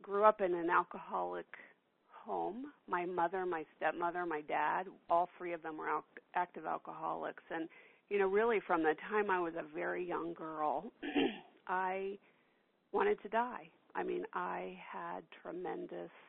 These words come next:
sadness, and I didn't really understand why. Um, and when I, uh, was about eleven, I suppose, I started using drugs and alcohol. Things, it was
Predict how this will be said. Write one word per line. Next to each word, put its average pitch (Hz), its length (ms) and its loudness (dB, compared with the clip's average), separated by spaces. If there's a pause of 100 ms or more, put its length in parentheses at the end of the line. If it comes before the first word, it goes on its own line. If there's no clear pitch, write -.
(120)
sadness, 220 600 2 (300)
and 160 160 -6
I 160 260 -4
didn't 185 280 -8
really 175 220 -8
understand 160 680 -10 (140)
why. 165 420 0 (800)
Um, 170 440 6 (220)
and 175 540 8 (1300)
when 202 220 4
I, 202 540 4 (120)
uh, 160 440 0
was 165 180 -8
about 170 260 -4
eleven, 185 560 0
I 220 220 -2
suppose, 226 380 -12 (180)
I 190 260 -2
started 208 400 2
using 190 440 -2
drugs 170 340 -4
and 175 100 -2
alcohol. 165 840 0
Things, 196 220 2 (200)
it 185 60 4
was 180 160 0